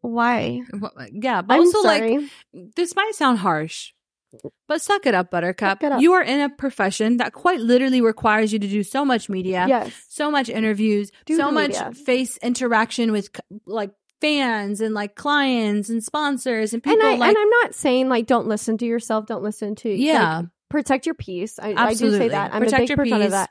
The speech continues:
Speaker 1: that.
Speaker 2: Have your boundaries.
Speaker 1: But if you're going to go into Formula One, like, that is the requirement to be
Speaker 2: Yeah.
Speaker 1: a Formula One driver right
Speaker 2: Yeah.
Speaker 1: now. And, like,
Speaker 2: I just feel like,
Speaker 1: just do
Speaker 2: I
Speaker 1: the
Speaker 2: feel like
Speaker 1: TikTok.
Speaker 2: Fern is carrying Aston Martin
Speaker 1: Oh,
Speaker 2: as a
Speaker 1: he
Speaker 2: brand
Speaker 1: is.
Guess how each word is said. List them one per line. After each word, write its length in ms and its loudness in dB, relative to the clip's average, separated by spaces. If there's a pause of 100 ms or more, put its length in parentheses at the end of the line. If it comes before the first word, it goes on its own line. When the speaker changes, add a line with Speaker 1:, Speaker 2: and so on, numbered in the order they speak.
Speaker 1:
that. 80 -14
Speaker 2:
Have 140 0
your 100 0
boundaries. 320 2
Speaker 1:
But 80 4
if 160 0
you're 180 4
going 340 2
to 60 2
go 220 2
into 160 2
Formula 480 -2
One, 480 -2
like, 280 -4
that 180 2
is 240 -4
the 180 -2
requirement 680 -2
to 100 -8
be 80 -2
Speaker 2:
Yeah. 100 -2
Speaker 1:
a 40 -4
Formula 340 0
One 160 -2
driver 300 -2
right 160 -4
Speaker 2:
Yeah. 60 -4
Speaker 1:
now. 160 -2
And, 200 -2
like, 220 -2
Speaker 2:
I 100 0
just 160 -4
feel 100 -2
like, 140 0 (160)
Speaker 1:
just 180 -8
do 80 4
Speaker 2:
I 60 2
Speaker 1:
the 60 2
Speaker 2:
feel 180 0
like 220 4
Speaker 1:
TikTok. 160 -16 (360)
Speaker 2:
Fern 580 -2
is 380 -4
carrying 480 -4
Aston 340 -4
Martin 240 0
Speaker 1:
Oh, 180 6
Speaker 2:
as 40 4
a 40 2
Speaker 1:
he 40 0
Speaker 2:
brand 440 2
Speaker 1:
is. 40 -14